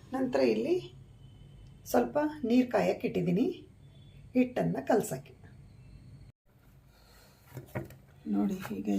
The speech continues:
ಚೆನ್ನಾಗಿ ನಾದ್ಕೋಬೇಕು. ನಾದ್ಕೊಂಡಾಗ ತುಂಬ ಚೆನ್ನಾಗಾಗುತ್ತೆ. ಅಂದರೆ ಎಷ್ಟು ಬೇಕೋ ಅಷ್ಟೇ ಕಲಿಸ್ಕೋಬೇಕು. ನಾದ್ಕೊಂಡು ಬೇಗ ಚಕ್ಲಿ ಮಾಡ್ಕೊಂಬಿಡ್ಬೇಕು,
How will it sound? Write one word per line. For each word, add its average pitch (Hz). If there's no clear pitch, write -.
ಚೆನ್ನಾಗಿ 202
ನಾದ್ಕೋಬೇಕು. 196
ನಾದ್ಕೊಂಡಾಗ 214
ತುಂಬ 196
ಚೆನ್ನಾಗಾಗುತ್ತೆ. 202
ಅಂದರೆ 226
ಎಷ್ಟು -
ಬೇಕೋ 311
ಅಷ್ಟೇ -
ಕಲಿಸ್ಕೋಬೇಕು. 254
ನಾದ್ಕೊಂಡು 226
ಬೇಗ 220
ಚಕ್ಲಿ 214
ಮಾಡ್ಕೊಂಬಿಡ್ಬೇಕು, 190